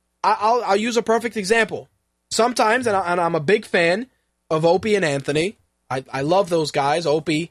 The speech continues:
Anthony, Jim Norton. Uh, Jim Norton has a character, Uncle Paul, who is like a, like a take on that, that creepy uncle who, who sometimes turns out to be a pedophile. And sometimes he does the skit as Uncle Paul,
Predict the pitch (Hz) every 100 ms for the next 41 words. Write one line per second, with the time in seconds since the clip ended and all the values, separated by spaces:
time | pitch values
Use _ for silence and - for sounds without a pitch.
0 | _ - 156 170 165 175 - - 156 151
1 | 147 151 190 185 - _ _ _ _ _
2 | 151 165 160 262 247 240 226 208 208 208
3 | 208 190 196 202 196 170 170 165 - 180
4 | 165 156 156 _ _ _ - 190 185 170
5 | 160 175 165 160 147 151 175 170 160 -
6 | 208 214 214 - _ _ _ 175 180 175
7 | 175 160 156 175 160 - - 208 220 190
8 | 170 185 185 202 196 196 _ _ - 170
9 | 151 156 160 196 190 208 190 175 - 185
10 | 180 185 180 180 160 - 175 170 180 170
11 | 175 175 _ _ _ _ - 202 196 277
12 | 285 302 254 254 180 247 247 240 - -
13 | 226 220 190 190 196 202 - 160 156 170